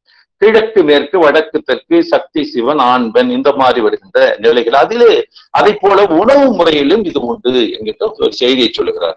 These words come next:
சமைத்தது, சமைக்காதது, சூடு உண்டாக்குவது, குளிர்ச்சி தருவது, இனிப்பு காரம், திரவம் திடம், அஹ், திரவம் திடம், அஹ், திரவம் திடம், இயல்பு உணவு, மீமியல், மீவியல் உணவு, சைவம் அசைவம்,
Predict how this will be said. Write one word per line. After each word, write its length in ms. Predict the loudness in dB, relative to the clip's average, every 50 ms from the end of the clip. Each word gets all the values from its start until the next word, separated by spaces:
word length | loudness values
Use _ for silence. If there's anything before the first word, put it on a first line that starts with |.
| -6 -4
சமைத்தது, 420 | -4 -4 -6 -8 -10 -12 -10 -10 -10 -8 -6
சமைக்காதது, 720 | -6 -6 -6 -6 -4 -4 -4 -2 -2 -4 -2 -2 -2 -2 -4 -6 _ _ _ _ _ -20 -20 -20 -20 _ _ _ _
சூடு 420 | _ -4 0 2 4 4 4 4 2
உண்டாக்குவது, 680 | 2 2 2 2 2 0 -2 -4 -6 -6 -6 -4 -4
குளிர்ச்சி 380 | -2 -2 -2 -4 -6 -8 -6
தருவது, 420 | -4 -2 0 0 0 0 -2 -4 -4
இனிப்பு 400 | -2 -2 -2 -2 -2 -4 -4 -2
காரம், 400 | 0 2 2 2 2 0 -4 -6
திரவம் 420 | -6 -2 -2 0 0 0 -2 -2
திடம், 460 | -2 -4 -2 -2 -2 -2 -4 -6 -10 _ _ _ _ _ _ _ _ _ _ -6 -4
அஹ், 200 | -2 -2 -2 0
திரவம் 500 | 2 2 4 4 4 4 2 0 -4 -2
திடம், 340 | -2 0 2 2 0 0
அஹ், 260 | -2 -2 -2 -2 -4 -4
திரவம் 520 | -2 0 2 2 4 2 2 0 -2 -2
திடம், 400 | -2 0 0 2 0 0 -2 -4
இயல்பு 420 | -4 0 2 2 2 2 0 0
உணவு, 420 | 0 0 0 0 0 -2 -2 -4 -6 -8
மீமியல், 680 | -8 -8 -6 -6 -6 -4 -2 0 0 0 0 -2 -6 -8 -12 _ _ _ -4
மீவியல் 480 | -2 -2 -2 -2 0 0 2 2 0 0
உணவு, 380 | -2 -2 -2 -2 -2 -2 -4 -4
சைவம் 440 | -2 0 0 0 0 0 -2 -2 -2
அசைவம், 480 | -2 -2 -2 -4 -4 -4 -6 -8 -8